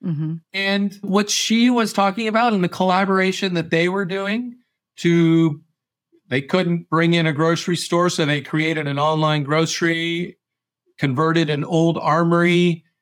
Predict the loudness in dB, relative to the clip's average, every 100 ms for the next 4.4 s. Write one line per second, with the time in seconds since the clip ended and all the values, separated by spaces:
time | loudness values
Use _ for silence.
0 | _ -10 -6 -4 0 2 2 0 -2 -2
1 | -2 -6 -10 -10 -8 -8 -8 -8 -10 -2
2 | 2 2 4 2 0 0 -2 -2 -4 -6
3 | -6 -6 -4 -6 -4 -6 -6 -8 -10 -18
4 | _ -2 -2 -4